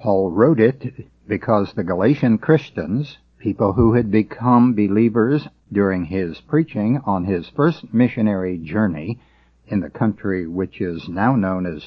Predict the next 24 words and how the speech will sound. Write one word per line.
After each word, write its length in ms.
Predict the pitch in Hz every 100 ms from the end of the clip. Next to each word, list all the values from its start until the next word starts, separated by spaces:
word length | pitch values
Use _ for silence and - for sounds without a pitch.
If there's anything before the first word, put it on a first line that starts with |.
| -
Turkey, 520 | 160 156 98 98 117 _ _ _ _ _ _ _ -
were 120 | 107
going 600 | 87 117 175 175 170 139
back 480 | 85 92 110 - - _ -
under 420 | 175 170 156 151
the 160 | 139
Jewish 560 | 113 104 123 120 113 -
law. 500 | 85 80 69 69 - - _ _ -
It 180 | 135
was 180 | 135 117
a 140 | 117 104 -
threat 340 | - 98 - -
to 100 | 98
Christianity, 920 | - 104 - - 87 78 76 73 78
and 100 | 92
there 120 | 107 120
was 140 | 113
a 40 |
great 320 | 90 104 180 -
danger 640 | 170 180 156 90 65 - _ _ _ _ _
that 200 | 117 -
the 100 | 95
church 420 | - - 135 139
might 260 | 101 101